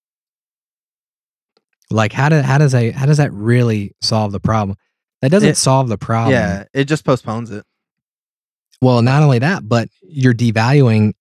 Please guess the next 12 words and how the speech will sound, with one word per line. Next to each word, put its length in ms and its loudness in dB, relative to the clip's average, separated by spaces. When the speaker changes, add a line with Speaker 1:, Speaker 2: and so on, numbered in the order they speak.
Speaker 1:
anybody 560 2
who's 340 -2
Speaker 2:
Yeah. 240 -4
Speaker 1:
currently 640 -2
got 300 0
a 60 -6
degree. 560 -6
Speaker 2:
Right. 260 -4
Or 180 4
those 220 -4
people 320 -8
who 280 -4